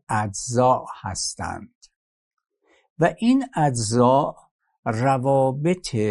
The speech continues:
اه، منظمی با هم دیگه دارند، به گونه‌ای که می‌تونن یک کارایی خاصی بکنن، یه برونداد ویژه‌ای، یه خروجی،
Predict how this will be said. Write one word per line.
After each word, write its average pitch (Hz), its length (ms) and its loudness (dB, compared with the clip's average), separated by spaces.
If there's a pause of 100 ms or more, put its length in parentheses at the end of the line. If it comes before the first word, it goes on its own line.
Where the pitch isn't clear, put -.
(1000)
اه، 104 300 -4
منظمی 120 1000 0
با 117 200 0
هم 104 360 -4
دیگه 101 380 -6
دارند، 117 800 -4 (520)
به 139 200 2
گونه‌ای 165 640 0
که - 200 -4
می‌تونن 170 920 -2 (280)
یک 165 260 2 (160)
کارایی 120 720 0
خاصی 147 720 -2
بکنن، 101 680 -4
یه 147 120 0
برونداد 117 840 -2
ویژه‌ای، 107 1120 0 (400)
یه 147 120 2
خروجی، 131 1200 -2